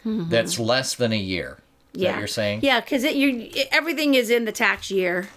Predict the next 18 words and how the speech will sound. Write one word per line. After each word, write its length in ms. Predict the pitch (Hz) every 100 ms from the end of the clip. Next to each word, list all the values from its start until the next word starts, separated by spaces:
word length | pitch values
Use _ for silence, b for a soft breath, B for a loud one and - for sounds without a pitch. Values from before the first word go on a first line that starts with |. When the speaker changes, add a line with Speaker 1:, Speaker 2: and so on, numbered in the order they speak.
| _ B B -
Speaker 1:
So 120 | - 254
when 100 | 254
you 80 |
file 300 | - 277 262
your 120 | 247 220
taxes 600 | - 190 202 - 214 208
and 100 | 196
whatever 300 | 208 240 233
you 240 | 220 226 -
owe, 520 | 196 190 196 226 233 B B B
there's, 220 | 226 214 -
there's 220 | 226 220 214
a 100 | 196
whole 220 | 208 202
calculation 760 | 226 202 202 196 202 196 214
that 120 | 185
says, 320 | - 190 185 - B B B
"Well, 540 | 220 220 214 208 208